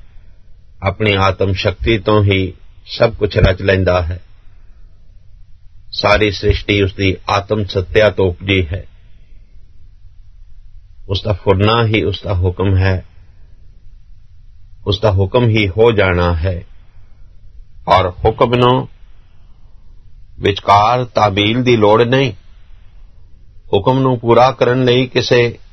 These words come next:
ਸ਼ਰਮ, ਮਿਹਨਤ ਜਾਂ ਐਫਰਟ ਦੀ ਲੋੜ ਨਹੀਂ।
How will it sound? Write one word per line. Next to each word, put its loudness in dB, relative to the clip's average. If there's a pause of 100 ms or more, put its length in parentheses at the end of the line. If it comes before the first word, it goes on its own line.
(320)
ਸ਼ਰਮ, 0 (340)
ਮਿਹਨਤ 0 (400)
ਜਾਂ 4
ਐਫਰਟ 0
ਦੀ 2
ਲੋੜ 4
ਨਹੀਂ। 0